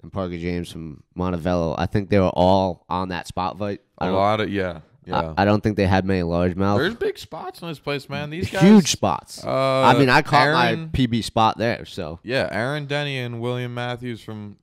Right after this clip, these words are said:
Speaker 2: Grand Valley caught twenty-four, tw-, no, I'm sorry, twenty-one four, and that was straight spots. I think that's on YouTube somewhere. Um,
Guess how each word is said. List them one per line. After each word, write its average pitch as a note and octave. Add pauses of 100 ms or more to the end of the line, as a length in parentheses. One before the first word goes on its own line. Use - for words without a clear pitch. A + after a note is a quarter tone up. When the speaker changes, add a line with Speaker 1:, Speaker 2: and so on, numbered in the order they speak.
Speaker 2:
Grand G#2+
Valley G#2+
caught F#2+
twenty-four, G#2
tw-, -
no, E2 (100)
I'm F#2
sorry, F#2
twenty-one G#2+
four, G2+ (360)
and F2
that G#2+
was C#3
straight G#2
spots. G2
I A#2
think G#2
that's G#2
on E2
YouTube F#2+
somewhere. D#2 (380)
Um, D#2